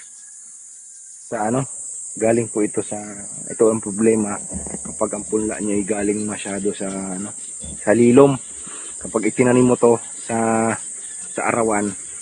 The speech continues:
patay ito agad. Kaya po, ang gag-, kaya ang ginawa ko, pinaharden ko siya, no? Pinala-, nilagay ko siya sa medyo naaarawan, tapos pagdating ng tanghali ay nalililuman. So, ito nga po ang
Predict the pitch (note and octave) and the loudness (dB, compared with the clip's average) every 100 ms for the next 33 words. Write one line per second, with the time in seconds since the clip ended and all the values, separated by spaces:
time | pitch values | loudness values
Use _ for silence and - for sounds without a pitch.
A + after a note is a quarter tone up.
0 | - - G#2 A2+ G#2 - G2+ G#2+ A2+ F#2 | -8 -6 2 4 4 4 0 2 0 -2
1 | - - A2 G#2+ A2 F#2+ G#2+ G#2+ F2 - | -8 2 2 4 2 2 2 0 -4 -12
2 | - - - G#2+ A2 A2+ A2+ G2+ G#2+ G2+ | -18 -14 -2 2 4 4 4 2 4 2
3 | - - - - - - - - A#2 A2+ | 2 -16 -18 -16 -14 -14 -12 4 4 4
4 | G#2 A#2 G#2+ G#2 A2 G#2+ G2 G#2 F#2+ F#2+ | 2 0 4 6 6 4 0 2 0 -2
5 | - - F#2+ F#2 G#2 A2 G#2 G2+ A2 G#2 | -10 -8 -8 -4 -2 -2 -2 0 0 4
6 | A2+ G#2+ A2 A2 A2 G#2+ G#2+ - - - | 2 2 -4 -8 -10 -12 -14 -18 -20 -20
7 | - G#2+ G#2+ A2+ F#2+ D#2+ G#2 G#2 G2+ G2 | -12 -8 -6 -6 -8 -10 -10 -10 -10 -12
8 | G2 F#2+ - F#2+ - - F#2 F2+ F3 - | -16 -18 -16 -16 -16 -18 -18 -18 -20 -16
9 | - - G#2 G#2 G2 G2 G2 G2 F2 G2 | -14 -12 -12 -12 -14 -16 -14 -12 -12 -14
10 | G2 G2 F#2+ F2+ F#2 F#2+ F2 F2 - - | -14 -12 -12 -14 -16 -16 -18 -20 -20 -20
11 | - - - - G3 F#3+ F#3 G3 F#3+ - | -20 -20 -20 -20 -20 -18 -16 -16 -18 -16
12 | - F#2 F2+ | -16 -16 -16